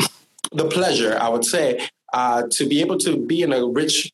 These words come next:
vibrant Hispanic community, um, that, you know, having a set time is, is great. Uh, it's a bit of a mixed bag, 'cause on one end, it's, it's like, Wow, that's, that's great that we have our, our, you know, Hispanic Heritage Month. But on the other hand, it's just like,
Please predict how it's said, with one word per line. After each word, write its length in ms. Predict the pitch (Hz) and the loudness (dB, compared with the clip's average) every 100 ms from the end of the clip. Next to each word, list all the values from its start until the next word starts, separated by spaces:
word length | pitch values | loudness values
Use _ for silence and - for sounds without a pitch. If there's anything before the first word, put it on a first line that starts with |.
| - | -4
vibrant 500 | 127 139 139 123 127 - | 0 0 0 -2 -4 -2
Hispanic 500 | 143 - 131 127 127 | -2 0 0 0 0
community, 640 | 131 123 127 113 113 117 - _ - | 0 2 2 2 0 -4 -10 _ -4
um, 640 | 117 110 110 107 107 107 - | 0 0 0 0 0 -2 -2
that, 320 | 117 110 107 - _ _ | 0 0 -2 -8 _ _
you 180 | - 135 | -6 0
know, 300 | 117 110 110 - | 0 0 -2 -2
having 300 | - 147 151 | 0 2 2
a 40 | |
set 280 | - 147 135 | 2 0 0
time 520 | - 127 120 113 117 127 | 0 0 2 2 0 0
is, 480 | 123 117 113 - - _ _ _ _ _ _ _ | 0 2 0 -2 -6 _ _ _ _ _ _ _
is 160 | - - | -2 0
great. 480 | - 123 131 185 - | 0 2 2 2 0
Uh, 60 | 208 | 0
it's 480 | 143 135 139 156 170 | 0 2 2 2 0
a 40 | |
bit 160 | 180 190 | 2 2
of 80 | 175 | 2
a 20 | |
mixed 260 | 156 165 | 2 0
bag, 260 | - 147 165 | 0 0 0
'cause 120 | 156 | 0
on 180 | 123 127 | 0 2
one 140 | 139 | 2
end, 160 | 139 143 | 2 2
it's, 220 | 139 - - | 2 0 0
it's 160 | 123 | 0
like, 180 | 135 120 120 | 2 0 0
Wow, 300 | 156 151 123 | 0 2 2
that's, 240 | 120 120 - | 0 -2 -2
that's 160 | 123 120 | -4 -2
great 220 | 143 143 | 0 2
that 100 | 131 | 2
we 120 | 123 | 2
have 360 | 127 131 135 117 - 120 | 2 2 0 -2 -6 -2
our, 200 | 113 - | 0 2
our, 320 | 117 113 - _ - | 2 0 -2 _ -4
you 60 | 123 | 0
know, 80 | 110 | 0
Hispanic 420 | 127 - 127 120 | 0 0 0 0
Heritage 420 | 131 131 127 123 | 0 0 2 0
Month. 260 | 110 110 113 - | 2 0 -2 -4
But 100 | 139 | -2
on 120 | 127 | 0
the 80 | 127 | 2
other 180 | 147 139 | 2 2
hand, 160 | 127 | 2
it's 120 | 123 120 | 0 0
just 200 | 139 - | 0 0
like, 160 | 120 | 0